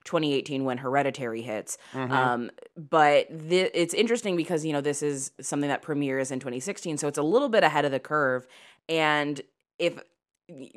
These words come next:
Speaker 1: do-, betting dollars to donuts, I think that Raw has a bigger influence on kind of that, like, unpacking trauma, unpacking coming of age terrors, unpacking the horrors of growing, um,
Speaker 2: Generational issues.
Speaker 1: generational issues, 'cause this is also a generational trauma movie.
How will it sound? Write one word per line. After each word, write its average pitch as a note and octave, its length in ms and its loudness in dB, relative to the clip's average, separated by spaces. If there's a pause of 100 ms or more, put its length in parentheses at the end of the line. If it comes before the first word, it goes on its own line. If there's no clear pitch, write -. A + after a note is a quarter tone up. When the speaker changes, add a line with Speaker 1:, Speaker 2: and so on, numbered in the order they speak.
(480)
Speaker 1:
do-, B3 240 4
betting A#3+ 320 2
dollars F#3 340 8
to D#3+ 100 -6
donuts, D3+ 440 2
I E3 100 4
think G#3 220 -2
that D#3 200 2
Raw D3+ 280 6
has D3 260 0
a D3 140 2
bigger C#3+ 340 0
influence D#3+ 640 -4 (380)
on C#3+ 260 4
kind F#3+ 320 0
of G3 160 0
that, F3+ 160 4
like, F#3+ 180 2 (100)
unpacking F3 520 -2
trauma, E3+ 460 2
unpacking D#3+ 800 -2 (360)
coming E3+ 260 0
of D#3+ 80 2
age D#3+ 240 4
terrors, D#3 440 4
unpacking D3+ 720 0 (180)
the D#3+ 140 -2
horrors D#3 540 2
of C#3+ 340 0
growing, D#3 580 0 (240)
um, C#3 100 -2
Speaker 2:
Generational C3 840 4
issues. D3 180 0
Speaker 1:
generational F3+ 800 6
issues, F3+ 320 0
'cause F#3 140 -6
this E3+ 140 -2
is E3+ 120 0
also D#3+ 240 6
a F3+ 80 4
generational E3+ 520 0
trauma F3 220 2
movie. D#3+ 380 -2